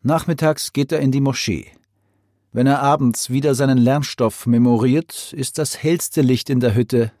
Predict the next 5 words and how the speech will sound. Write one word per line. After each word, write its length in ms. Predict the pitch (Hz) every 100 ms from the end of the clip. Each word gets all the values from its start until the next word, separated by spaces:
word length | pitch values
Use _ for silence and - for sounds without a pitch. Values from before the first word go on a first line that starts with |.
| -
der 120 | 87
Bildschirm 560 | 80 120 120 - 123 117
seines 300 | 104 110 -
Telefons. 720 | - - - 64 - - - _ _ _ _ _ _ _ _ _ _ _ _ _ _ _ _ _ _ _ _ _ _ -
Anmerkungen. 720 | 139 90 62 - 76 67